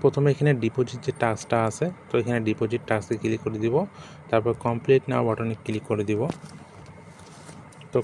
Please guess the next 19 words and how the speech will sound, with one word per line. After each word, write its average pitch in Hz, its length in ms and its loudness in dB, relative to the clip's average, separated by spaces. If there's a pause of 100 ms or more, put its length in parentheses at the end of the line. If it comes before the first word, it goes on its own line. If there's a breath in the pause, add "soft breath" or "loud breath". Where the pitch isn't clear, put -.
(100)
কমপ্লিট 127 360 0
নাও 151 140 4
বাটনে 147 280 2
ক্লিক 131 240 2
করে 131 200 6
দেওয়ার 117 220 2
পর - 160 -2
এখানে 117 240 2
আপনাকে 113 260 -4 (140)
ইনফরমেশনটা 113 600 -2 (100)
দিতে 110 220 0
হবে। 104 160 0 (440 loud breath)
তো - 100 -4
আমি 135 160 2
আপনাকে 139 320 2
দেখাই 123 240 0
দিচ্ছি 123 180 0 (120)
আপনি - 140 -4 (140)
কোন 156 120 4